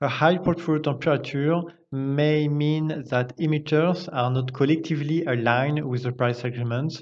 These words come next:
or that a few emitters that are not aligned with the Paris Agreement have a significant impact on the portfolio and cancel out the emission reduction efforts of the other emitters into the portfolio.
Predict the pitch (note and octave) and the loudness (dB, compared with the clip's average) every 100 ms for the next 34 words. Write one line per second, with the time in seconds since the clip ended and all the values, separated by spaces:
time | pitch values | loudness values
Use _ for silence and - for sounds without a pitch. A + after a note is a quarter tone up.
0 | - - - - D#3+ D#3+ E3 D#3 - B2+ | -16 -20 -20 -4 2 4 4 2 -4 -2
1 | C#3+ C#3 C#3+ - B2 - - G3+ G3 C#3+ | 2 2 0 -4 -6 -4 -4 -4 -2 -2
2 | C3+ C3 C3 C3 D3 B2+ - - - A#2+ | -2 -2 0 2 0 -8 -16 -20 -12 -4
3 | B2+ C3+ C3+ B2+ B2+ D3 D3+ - C3+ C3+ | -2 -2 -2 -2 0 0 0 -2 0 4
4 | E3 C#3+ B2+ A#2+ B2+ B2+ B2+ B2+ B2+ C3+ | 4 4 0 -2 -2 -2 0 0 0 -2
5 | A#2 A#2+ B2 C#3 C#3 - C3 C3 C3 - | -2 -2 -2 -2 -4 -2 -2 -2 -4 -8
6 | - D3 F3 F3+ E3+ C#3+ C#3+ C3+ - C3+ | -4 0 2 0 -2 -2 -2 -2 -4 -4
7 | B2+ B2 A#2+ B2+ E3 B2+ B2+ C3 C3 - | 2 4 4 0 -6 -4 -4 -2 -4 -2
8 | B2+ A#2 B2 - - - B2+ B2+ B2+ D3 | 0 2 0 -2 -14 -8 -6 -4 0 0
9 | B2+ - F3 C3+ A#2+ - - - C3+ B2+ | 2 4 4 4 0 -6 -16 0 2 4
10 | C3 C3 B2+ C#3 D#3 D3+ D3 D#3 C#3 C3 | 0 -2 -6 -2 2 4 2 2 0 0
11 | B2+ - B2+ B2+ B2+ - A#2+ B2 - - | -2 -2 -2 -2 -4 -4 -4 -4 -8 -18
12 | - _ C3 B2 C3+ C#3 D3 D3 C#3 D3 | -20 _ 0 2 2 2 2 4 2 2
13 | B2+ B2+ B2+ A#2+ A#2+ - _ _ - C3+ | 0 0 -2 -2 -4 -16 _ _ -6 -2
14 | C3 B2+ B2 B2 A#2 - A2 | 0 0 2 0 -2 -4 -4